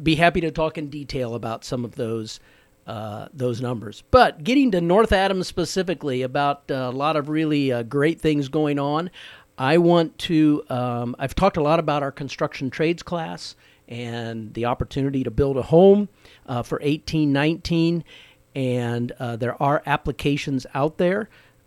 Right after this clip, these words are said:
You can get those on our website, or you can just simply call,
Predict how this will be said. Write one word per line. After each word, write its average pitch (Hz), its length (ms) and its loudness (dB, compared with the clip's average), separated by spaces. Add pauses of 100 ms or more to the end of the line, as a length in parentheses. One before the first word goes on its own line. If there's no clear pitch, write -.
You 117 200 -6
can 131 200 -6
get 139 200 -4
those 135 260 0
on 127 100 -8
our 110 140 -4
website, 151 720 0
or 113 420 -14
you 110 100 -14
can 113 160 -8
just 117 180 -8
simply 123 300 -4
call, 139 460 0